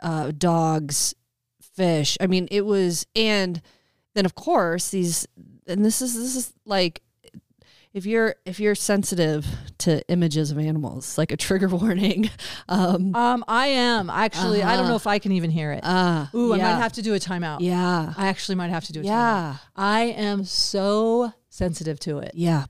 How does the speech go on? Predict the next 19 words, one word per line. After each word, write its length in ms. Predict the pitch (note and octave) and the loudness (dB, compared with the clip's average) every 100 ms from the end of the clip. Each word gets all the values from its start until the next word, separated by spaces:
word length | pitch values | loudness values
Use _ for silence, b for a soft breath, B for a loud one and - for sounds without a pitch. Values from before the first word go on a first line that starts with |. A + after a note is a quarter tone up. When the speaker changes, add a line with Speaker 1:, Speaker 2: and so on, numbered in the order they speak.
| - | -2
Speaker 2:
Like, 240 | G#3 F#3+ - | 0 0 -2
I 640 | F#3 F#3+ G#3 A3 A3 A3 _ _ _ _ _ _ G#3+ F#3+ | 0 0 0 2 2 0 _ _ _ _ _ _ -8 0
literally, 1120 | F#3 F#3 F3+ F3 E3+ E3 E3 D#3+ D#3 D#3 - _ _ | 2 2 2 2 2 0 0 0 -2 -2 -6 _ _
like, 300 | F#3 F3 D#3+ | -10 -4 -4
it's 160 | D#3+ - | -4 -2
one 100 | F3 | 0
of 80 | F#3 | 0
the 80 | G#3 | -2
things 420 | A#3 A#3+ G#3 F3 | 0 2 2 0
where 120 | F3+ - | -2 -2
I, 100 | G#3 | 0
Speaker 1:
Yeah. 180 | D#3 | 2
Speaker 2:
even 180 | D#3+ - | 4 2
thinking 280 | - A#3+ B3+ | -2 -4 -2
about 200 | A3+ F3+ | -2 -2
doing 180 | F#3 F#3 | -2 -2
traumedy, 500 | - E3+ G3 A3+ C4 | -4 -4 -2 -2 -4
I 100 | - | -6
thought, 280 | F#3+ F#3 F3+ | -2 -2 -2